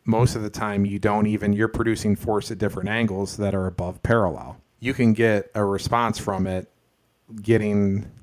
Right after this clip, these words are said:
cl-, you know, we try for close to parallel. And if you can't get close to parallel, then maybe squatting isn't your thing, and we'll, we'll take you out and we'll flip you over to a, you know, more of the single leg program.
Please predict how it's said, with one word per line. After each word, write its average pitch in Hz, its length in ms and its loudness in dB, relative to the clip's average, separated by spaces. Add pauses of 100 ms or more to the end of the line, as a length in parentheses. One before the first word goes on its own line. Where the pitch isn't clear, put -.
(240)
cl-, 95 240 -4
you 110 160 -2
know, 107 60 -2
we 113 140 -4
try 104 240 2
for 107 120 -4
close 90 320 -6
to 104 80 -6
parallel. 98 600 -4
And 113 140 -4
if - 100 -8
you 110 60 -8
can't 143 260 -2
get 123 160 0
close 110 300 0
to 101 80 -6
parallel, 98 680 -2 (600)
then 98 640 -2
maybe 101 320 -2
squatting 98 500 -2
isn't 98 220 -6
your 95 140 -6
thing, 95 240 -8
and 92 120 -6
we'll, 90 220 -10 (180)
we'll 95 140 -6
take 95 300 -8
you 95 80 -4
out 90 320 -6 (320)
and 95 100 -8
we'll 92 100 -6
flip - 280 -8
you 98 120 -4
over 92 280 -6
to 95 240 -8
a, 90 80 -10 (140)
you 98 100 -12
know, 92 80 -12
more 95 180 -6
of 92 80 -6
the 90 60 -8
single 95 300 -4
leg 85 200 -10
program. 85 480 -6